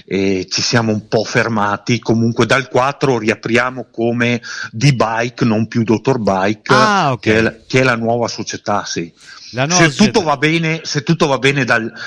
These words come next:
Speaker 1: dal quattro, eh, devo
Speaker 2: Esatto.
Speaker 1: restare un po', un
Speaker 2: Salvo
Speaker 1: po' sul prudente
Speaker 2: diverse.
Speaker 1: perché,
Speaker 2: Esatto.
Speaker 1: sì, per-,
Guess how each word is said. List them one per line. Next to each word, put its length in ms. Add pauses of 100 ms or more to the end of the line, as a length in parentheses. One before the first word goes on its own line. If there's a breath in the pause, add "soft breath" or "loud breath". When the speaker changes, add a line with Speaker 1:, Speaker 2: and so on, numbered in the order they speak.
(160 loud breath)
Speaker 1:
dal 180
quattro, 560
eh, 580
devo 300
Speaker 2:
Esatto. 220
Speaker 1:
restare 40
un 140
po', 400
un 80
Speaker 2:
Salvo 280
Speaker 1:
po' 80
sul 40 (120)
prudente 420
Speaker 2:
diverse. 20
Speaker 1:
perché, 400
Speaker 2:
Esatto. 460
Speaker 1:
sì, 80
per-, 300